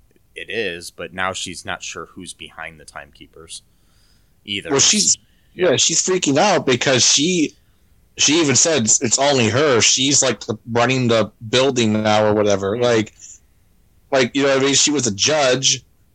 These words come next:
Speaker 2: and then she answers to them, but now they don't exist.
Speaker 1: And see, I think there's a lot of,
Speaker 2: So, yeah.
Speaker 1: there's a lot of symbolism in the show about religion and stuff.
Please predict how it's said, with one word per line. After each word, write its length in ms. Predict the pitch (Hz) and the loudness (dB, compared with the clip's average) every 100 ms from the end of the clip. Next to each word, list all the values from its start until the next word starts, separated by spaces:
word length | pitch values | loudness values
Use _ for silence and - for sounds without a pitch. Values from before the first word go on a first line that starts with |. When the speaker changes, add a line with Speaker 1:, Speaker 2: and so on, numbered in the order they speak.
| _ | _
Speaker 2:
and 120 | 117 113 | -2 2
then 140 | 120 | 2
she 280 | 107 123 127 | 0 0 0
answers 460 | 131 135 - 120 - | 2 2 2 0 0
to 140 | 110 | 0
them, 560 | 113 139 120 110 123 127 _ _ | 0 2 2 0 -2 -6 _ _
but 120 | 113 | -6
now 280 | 120 127 120 | -2 0 2
they 260 | 110 117 131 | 0 0 2
don't 240 | 127 120 | 2 0
exist. 760 | 104 90 123 139 117 123 - - _ _ _ _ _ _ _ - | 0 0 0 0 0 0 -2 -10 _ _ _ _ _ _ _ -14
Speaker 1:
And 80 | - | -8
see, 180 | 185 - | -6 -6
I 80 | 180 | -6
think 200 | 285 254 | -8 -6
there's 160 | 196 | -6
a 40 | 127 | -4
lot 240 | 104 117 | 0 0
of, 160 | 127 143 | 0 -2
Speaker 2:
So, 60 | |
yeah. 40 | 156 139 | -4 -6
Speaker 1:
there's 140 | 170 | -4
a 40 | 165 | 0
lot 140 | 208 | 2
of 80 | 247 | 2
symbolism 560 | - 127 135 147 131 120 | -2 -2 0 0 0 -4
in 100 | 107 | -4
the 80 | |
show 240 | 101 - 101 | -4 -4 -4
about 200 | 101 90 | -2 -4
religion 480 | 82 82 85 95 104 | -6 -10 -10 -10 -12
and 120 | 110 | -12
stuff. 360 | - 127 135 | -8 -6 -6